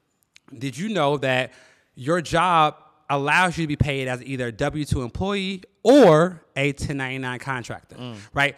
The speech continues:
Speaker 1: So most employers, not all, if you work for the government, they're not going. If you work for the state, they're not going. But most other employers allow you to be paid as a W two earner or a ten ninety-nine contractor. So what my recommendation is,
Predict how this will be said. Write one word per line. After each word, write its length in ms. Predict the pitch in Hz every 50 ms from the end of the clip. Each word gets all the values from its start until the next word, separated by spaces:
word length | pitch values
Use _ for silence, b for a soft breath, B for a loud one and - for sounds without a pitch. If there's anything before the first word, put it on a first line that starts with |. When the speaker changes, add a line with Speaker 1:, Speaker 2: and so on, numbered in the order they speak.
| B B
Speaker 1:
So 180 | - - 165 147
most 320 | 151 160 175 190 180 -
employers, 400 | 170 143 - 151 135 123 120 113
not 180 | 127 151 175 156
all, 280 | 175 196 190 180 180
if 160 | 165 143 135
you 80 | 170 185
work 160 | 185 175 -
for 80 | - 143
the 80 | 127
government, 400 | 123 143 175 196 190 185 185 180
they're 100 | 160 160
not 160 | 147 143 139 131
going. 260 | 147 151 151 147 139
If 80 | 135
you 60 | 147 151
work 160 | 147 135 -
for 60 | 131
the 80 | 120 117
state, 240 | - - 156 147
they're 100 | 139 139
not 200 | 135 131 131 127
going. 300 | 120 135 135 131 131 131 123 B B B B _
But 120 | - 147
most 400 | 135 131 139 151 170 190 190 - -
other 260 | 151 160 156 165 156
employers 680 | 143 135 - - 185 190 190 175 160 151 143 139 - B B B B B
allow 320 | - 139 139 147 156 160 165
you 100 | 165 160
to 60 | 147
be 100 | 139 143
paid 260 | - 151 143 139 135
as 100 | 135 117
a 60 | 123
W 320 | 110 104 135 135 135 135 135
two 180 | - - 170
earner 300 | 151 151 160 165 170 170
or 220 | 151 135 131 127 127
a 40 | 123
ten 200 | - - 151 139
ninety-nine 340 | 135 123 127 127 127 123
contractor. 640 | 117 - 139 135 131 - - 117 104 - - 85 - b b b b b b
So 220 | - - 175 156
what 180 | 143 143 143 120
my 240 | 131 143 170 220 226
recommendation 600 | 196 180 - 165 147 135 135 131 123 - 139 127
is, 340 | 123 120 120 123 131 -